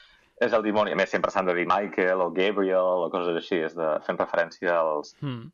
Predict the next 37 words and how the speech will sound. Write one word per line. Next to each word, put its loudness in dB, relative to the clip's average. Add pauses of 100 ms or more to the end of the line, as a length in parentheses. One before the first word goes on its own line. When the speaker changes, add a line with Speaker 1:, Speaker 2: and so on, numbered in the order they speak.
(120)
Speaker 1:
als -2
arcàngels, -2
no? -4
Com -2
a 0
pel·lícules -4
com -8
a, -2 (160)
com -10
a -6
Dogma 0 (180)
o, 2 (180)
o -2 (120)
Legion, -4
no? -8
Que -20
són -20
pel·lícules -2
que -20
ja -4
són -16
clàssiques -2
del, -4 (560)
dintre 2
d'aquest 0
món 0
dels 0
àngels 0
que -4
destrueixen -2
el, -4 (600)
eh, 0
la 2
humanitat. 0 (880)
Més 2
referències 0
dels 0